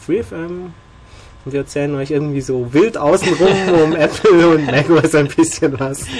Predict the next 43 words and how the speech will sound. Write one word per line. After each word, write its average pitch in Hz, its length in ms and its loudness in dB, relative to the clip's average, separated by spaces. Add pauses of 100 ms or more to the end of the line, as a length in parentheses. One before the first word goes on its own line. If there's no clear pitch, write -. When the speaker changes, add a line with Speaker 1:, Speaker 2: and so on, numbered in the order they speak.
(140)
Speaker 2:
Ja, 156 160 -6
genau. 135 320 -4 (260)
Wir 151 80 -8
machen 156 240 -2
irgendwie 160 220 -4
alle 165 180 -2
Betriebssysteme, 156 640 -8
die 151 120 -6
Apple 147 260 -8
so 143 400 -4 (100)
mal 135 220 -8
hergestellt 143 520 -8
hat - 260 -8
<laughs> - 60 -12
in - 840 -10
den 139 40 -8
letzten 143 320 -8
Jahrzehnten, 143 540 -8
ne? 143 180 -8 (1120)
Ähm, 143 440 -4 (100)
ja, 165 120 0
jetzt 139 140 0
waren 143 160 0
wir 139 120 -2
dann 131 280 -8
schon 131 320 -10
endlich 147 320 -10
bei 131 220 -6
mac 135 240 -10
O 143 60 -8
S - 80 -12
zehn 175 120 -8
angekommen. 151 500 -6 (380)
Vielleicht 139 280 -4
noch 135 120 -4
ein 135 80 -6
bisschen 143 240 -8
was 127 140 -10
zu 147 80 -14
mac 135 180 -10
O 131 80 -10
S - 140 -16
zehn. 147 260 -12